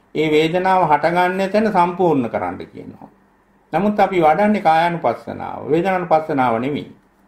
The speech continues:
ඒකින්ද මෙතනදී කමටහන එක්ක වේදනාව ලොකු ගනුදෙනු කරන්න මෙතන අපි යන්නේ. අපි යන්නේ කායානුපස්සනාව එක්ක ගනුදෙනු කරගෙන වේදනානුපස්සනාව ජය ගන්නයි.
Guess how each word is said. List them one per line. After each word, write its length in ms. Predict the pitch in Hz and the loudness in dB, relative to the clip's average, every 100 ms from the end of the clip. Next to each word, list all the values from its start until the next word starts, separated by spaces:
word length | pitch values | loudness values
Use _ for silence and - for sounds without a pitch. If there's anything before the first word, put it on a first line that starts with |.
| _ _ _ _ _ _ _ _ - | _ _ _ _ _ _ _ _ -6
ඒකින්ද 320 | 185 202 214 | -2 0 2
මෙතනදී 580 | 190 180 190 185 180 156 - - _ | 0 -2 -2 -2 -2 -2 -6 -14 _
කමටහන 640 | 147 175 196 202 226 220 | 0 0 2 2 2 2
එක්ක 220 | 175 180 | 0 0
වේදනාව 680 | 220 208 196 190 180 175 165 | 0 0 0 -2 0 2 2
ලොකු 220 | 156 156 196 | 2 0 0
ගනුදෙනු 380 | 196 202 202 | 0 0 -2
කරන්න 300 | 190 180 175 170 | 0 0 0 -2
මෙතන 280 | 160 160 | -4 -4
අපි 180 | 147 143 | -4 -2
යන්නේ. 420 | 135 123 120 147 - - _ _ _ _ _ _ _ _ _ _ _ _ - | -2 -2 -4 -6 -10 -18 _ _ _ _ _ _ _ _ _ _ _ _ -10
අපි 160 | 175 185 | -2 0
යන්නේ 380 | 185 160 151 247 - _ _ _ _ _ _ _ _ _ _ _ _ _ _ _ | 2 2 0 -2 -8 _ _ _ _ _ _ _ _ _ _ _ _ _ _ _
කායානුපස්සනාව 840 | 139 170 214 226 190 160 151 139 139 | 0 2 2 0 0 -2 -2 0 0
එක්ක 180 | 143 147 | -2 -2
ගනුදෙනු 480 | 151 143 151 156 156 | -2 -2 -2 -4 -2
කරගෙන 460 | 156 175 190 226 262 269 - _ _ _ _ _ _ _ | 0 2 0 0 0 -2 -8 _ _ _ _ _ _ _
වේදනානුපස්සනාව 960 | 151 151 160 156 151 147 135 151 135 131 | 0 0 2 0 0 -2 -2 -2 -2 0
ජය 200 | 123 98 | -2 -4
ගන්නයි. 380 | 90 85 95 - | -6 -12 -16 -20